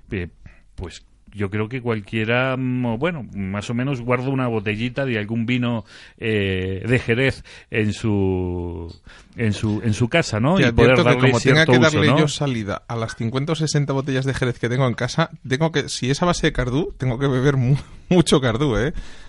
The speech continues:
Speaker 2: Tú, como decía Sabina, conservado en alcohol. Yo le diría a la gente, oigan, pruébenlo, em,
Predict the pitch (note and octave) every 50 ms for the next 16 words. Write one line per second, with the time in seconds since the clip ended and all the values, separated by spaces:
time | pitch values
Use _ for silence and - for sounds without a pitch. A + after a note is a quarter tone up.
0 | - - - B2+ B2+ - B2+ B2+ B2 A#2 D3 D#3+ D#3+ - D#3 D#3 E3 F3 D#3+ D3+
1 | C3 - B2+ A#2+ B2+ C#3 C3+ C3 B2+ A2+ G2+ F#2+ - G2+ F2+ - - - - -
2 | - - - - - - - B2 C3 D3 F#3 G#3+ G#3 F#3 C#3+ A#2+ - D3 D#3 D3+
3 | B2 C3+ E3 D3+ - - - - B2 C3 F3 G3+ E3 B2+ D3 F#3 - - - -
4 | C#3 B2+ A#2+ A#2+ A#2 A#2 A2 A2 G#2+